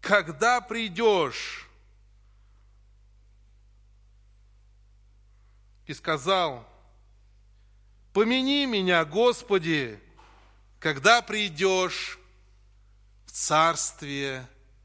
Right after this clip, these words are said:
Твое». То есть разбойник понимает, слышит, что за смертью есть жизнь,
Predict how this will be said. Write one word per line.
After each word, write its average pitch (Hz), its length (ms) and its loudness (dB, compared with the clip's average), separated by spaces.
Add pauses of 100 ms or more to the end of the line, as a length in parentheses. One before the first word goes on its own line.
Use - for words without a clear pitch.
(260)
Твое». 117 680 -14 (1040)
То 208 160 6
есть - 680 -4 (1400)
разбойник 185 800 -4
понимает, 196 760 -2 (1400)
слышит, - 1040 -6 (1160)
что 165 680 0 (1500)
за 165 240 4
смертью 240 640 2
есть 233 260 -2
жизнь, 175 560 -6